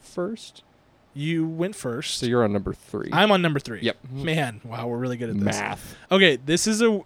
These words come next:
Speaker 2: I'm gonna, I got a couple weird ones to close this out here.
Speaker 1: Okay.
Speaker 2: I'm gonna pick five hundred slash Jackpot. Did you ever play this game?
Speaker 1: What is
Speaker 2: Okay,
Speaker 1: that?
Speaker 2: so there was this game called, um,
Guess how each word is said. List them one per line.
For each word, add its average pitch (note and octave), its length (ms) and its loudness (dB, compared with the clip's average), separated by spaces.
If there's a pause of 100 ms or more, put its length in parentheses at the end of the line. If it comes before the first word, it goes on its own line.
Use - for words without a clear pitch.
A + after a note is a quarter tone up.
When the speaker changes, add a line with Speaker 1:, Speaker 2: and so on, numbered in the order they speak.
Speaker 2:
I'm D3 120 -4
gonna, F#3+ 120 2
I F3+ 140 6
got G#3+ 100 8
a G#3 40 4
couple F#3+ 320 2
weird C#3+ 180 2
ones B2+ 240 -4
to - 80 -8
close A#2+ 260 -6
this A#2 140 -6
out G2+ 200 -10
here. - 280 -16
Speaker 1:
Okay. A2+ 200 0 (880)
Speaker 2:
I'm E3+ 200 2
gonna C#4 180 6
pick F#3+ 440 4 (340)
five D#3+ 460 4
hundred D3+ 480 0
slash C3+ 500 -2
Jackpot. A2+ 680 -8
Did C3 120 -8
you E3+ 80 2
ever G#3 100 2
play F#3+ 220 4
this G3 180 2
game? G3+ 360 4
Speaker 1:
What A#2 220 6
is E3 120 6
Speaker 2:
Okay, C#3 100 4
Speaker 1:
that? - 80 0
Speaker 2:
so D#3 300 2
there D#3 160 2
was F#3+ 140 2
this G3 120 -2
game D#3+ 220 0
called, C#3+ 400 2 (160)
um, B2+ 500 -4